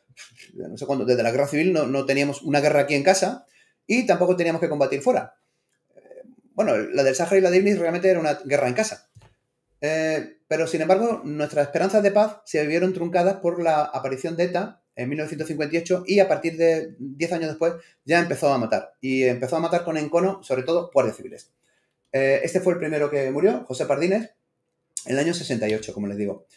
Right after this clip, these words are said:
Pero no solamente se dedicó a matar militares, guardias civiles y policías, como ven en esa tabla, sino también civiles. De hecho, la mayor parte de sus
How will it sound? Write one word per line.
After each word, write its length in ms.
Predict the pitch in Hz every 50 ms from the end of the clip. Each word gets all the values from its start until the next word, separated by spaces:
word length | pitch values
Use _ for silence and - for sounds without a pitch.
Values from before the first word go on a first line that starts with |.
| _ - - _ _ _ _ _
Pero 140 | - 214 220
no 60 | 254
solamente 280 | 254 285 285 254 208 214
se 120 | - 214
dedicó 280 | 196 185 180 180 180 185
a 60 | 175
matar 240 | 175 156 - 175 175
militares, 460 | 170 160 151 147 - 180 170 165 147
guardias 220 | 151 156 151 151
civiles 240 | 160 151 147 147 -
y 60 | 147
policías, 340 | 139 147 147 147 143 240 226
como 180 | - - 156 143
ven 140 | 143 143 143
en 80 | 143
esa 140 | 139 - 139
tabla, 420 | - 226 220 143 107 85 - _ _ _ _ _ _ _ _ _ _ _ _
sino 240 | - - 156 147 147
también 220 | 143 147 170 185
civiles. 480 | 180 139 120 120 110 98 95 - - _ _ _
De 160 | - 123 139
hecho, 200 | 156 156 226 214 214
la 120 | 196 160
mayor 220 | 139 131 139 139
parte 180 | - 143 139 143
de 60 | 131
sus 260 | 135 - 127 120 120